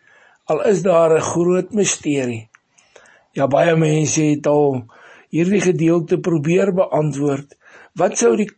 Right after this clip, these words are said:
koppe beteken, die sewe koppe en die sewe berge? Wat sou die konings beteken, dis die tien koppe? Wie is hulle? Uiteindelik moet ons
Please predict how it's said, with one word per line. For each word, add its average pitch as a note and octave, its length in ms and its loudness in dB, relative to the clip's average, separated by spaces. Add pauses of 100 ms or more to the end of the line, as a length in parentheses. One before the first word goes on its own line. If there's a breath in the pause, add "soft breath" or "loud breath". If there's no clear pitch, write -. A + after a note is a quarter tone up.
koppe F#3+ 320 -2
beteken, D#3+ 720 -4
die C#3 120 -4
sewe G#3 380 -2 (100)
koppe E3+ 460 0
en D3 80 -2
die C#3 160 -6
sewe F3+ 340 -2
berge? C#3 640 -2 (640 loud breath)
Wat G3 180 -2
sou B3+ 160 2
die A3+ 160 -2
konings A3 480 -2
beteken, D#3+ 560 -2
dis D3 220 -2
die D#3+ 160 -10
tien G3 320 0
koppe? C3+ 460 -6 (500 loud breath)
Wie F#3 260 -2
is G3+ 220 0
hulle? A#2+ 380 -6 (680)
Uiteindelik D3+ 580 0
moet E3 220 -2
ons D#3+ 640 -4